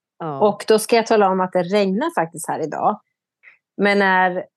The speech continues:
Speaker 2: vad sa jag, sexton, sjutton grader har det varit och regnar, så att det är ju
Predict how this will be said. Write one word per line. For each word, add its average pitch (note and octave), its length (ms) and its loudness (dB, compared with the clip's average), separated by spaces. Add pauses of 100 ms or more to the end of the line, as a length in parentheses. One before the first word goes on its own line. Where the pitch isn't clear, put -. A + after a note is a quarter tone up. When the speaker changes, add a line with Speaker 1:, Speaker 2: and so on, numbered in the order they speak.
(120)
Speaker 2:
vad G3+ 160 -8
sa G#3 160 -2
jag, E3 100 -6
sexton, G#3 440 -6
sjutton G3+ 380 -2
grader F#3+ 380 4
har F#3+ 80 4
det F#3 80 2
varit F3+ 560 2
och F#3 140 0
regnar, E3 440 -2
så E3+ 160 -6
att E3+ 120 -6
det F3+ 60 2
är F3 40 4 (240)
ju - 80 -4